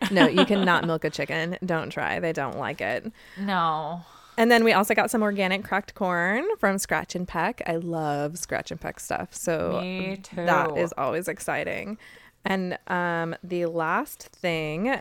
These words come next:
Speaker 2: that came in the box was the Backyard Poultry Chicken Breed Guide.
Speaker 1: Oh, yeah. <laughs>
Speaker 2: I didn't get a chance to talk to Sam about it, but I thought maybe this January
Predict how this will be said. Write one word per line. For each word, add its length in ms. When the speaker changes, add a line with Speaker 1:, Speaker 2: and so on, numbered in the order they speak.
Speaker 2:
that 340
came 220
in 60
the 80
box 500
was 320
the 160
Backyard 540
Poultry 420
Chicken 420
Breed 300
Guide. 500
Speaker 1:
Oh, 260
yeah. 640
<laughs> 60
Speaker 2:
I 140
didn't 400
get 120
a 80
chance 380
to 100
talk 240
to 80
Sam 280
about 320
it, 280
but 240
I 80
thought 280
maybe 240
this 240
January 880